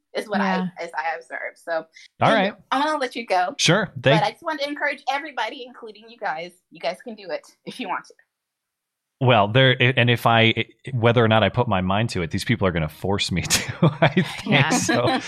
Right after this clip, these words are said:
Speaker 3: You, you have odd allies in them, actually, 'cause they're convincing me <laughs> every day. Thank
Speaker 1: Well,
Speaker 3: you, and, uh,
Speaker 1: well,
Speaker 3: all the
Speaker 1: thank
Speaker 3: best
Speaker 1: you.
Speaker 3: to your family.
Speaker 1: Oh, you too. Y'all have a good night.
Speaker 3: You as
Speaker 2: Yeah.
Speaker 3: well.
Speaker 1: Mm-hmm.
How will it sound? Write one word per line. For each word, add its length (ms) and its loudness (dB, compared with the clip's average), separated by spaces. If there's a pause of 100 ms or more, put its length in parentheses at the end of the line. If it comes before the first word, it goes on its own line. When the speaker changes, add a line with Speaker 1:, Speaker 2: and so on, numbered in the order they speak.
(240)
Speaker 3:
You, 140 6 (220)
you 160 6
have 300 4
odd 360 4
allies 600 4
in 200 2
them, 180 0
actually, 460 0
'cause 160 -2
they're 120 4
convincing 560 4
me 180 2
<laughs> 60 -4
every 200 0
day. 560 -4 (1400)
Thank 200 4
Speaker 1:
Well, 80 0
Speaker 3:
you, 140 4
and, 280 2
uh, 60 4
Speaker 1:
well, 120 4
Speaker 3:
all 80 4
the 60 4
Speaker 1:
thank 60 2
Speaker 3:
best 180 2
Speaker 1:
you. 60 -6
Speaker 3:
to 40 0
your 60 -2
family. 400 -4 (960)
Speaker 1:
Oh, 200 -4
you 280 -6
too. 120 -8
Y'all 180 -2
have 120 -2
a 40 -6
good 100 -6
night. 180 -8 (200)
Speaker 3:
You 100 2
as 80 0
Speaker 2:
Yeah. 120 0
Speaker 3:
well. 120 -8 (480)
Speaker 1:
Mm-hmm. 260 -12